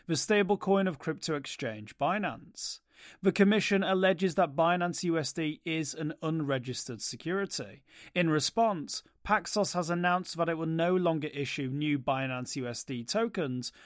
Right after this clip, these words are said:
from February twenty-first onwards. Binance has been embroiled in scandal that has caught the attention of regulators and criminal investigators on suspicions of money laundering and other financial crimes.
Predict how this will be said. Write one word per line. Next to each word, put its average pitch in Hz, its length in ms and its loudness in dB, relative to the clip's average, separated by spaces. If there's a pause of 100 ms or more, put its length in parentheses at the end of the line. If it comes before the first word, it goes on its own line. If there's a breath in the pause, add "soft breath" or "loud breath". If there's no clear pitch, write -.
from 214 240 -2
February 151 460 0
twenty-first 117 720 -6
onwards. 156 840 -6 (500 loud breath)
Binance 233 460 6
has 202 100 0
been 175 260 2
embroiled 156 520 2
in 139 120 0
scandal 190 540 0
that 151 160 2
has 156 120 -2
caught 185 220 -2
the 165 120 0
attention 190 500 -4
of 156 160 -2
regulators 156 800 -2 (200 loud breath)
and 151 160 -6
criminal 175 380 -2
investigators 120 1000 -4
on 131 160 -8
suspicions 151 680 -6
of 143 80 -8
money 117 300 -4
laundering 143 640 -4 (260 loud breath)
and 165 200 -4
other 185 260 2
financial 131 640 0
crimes. 131 800 -4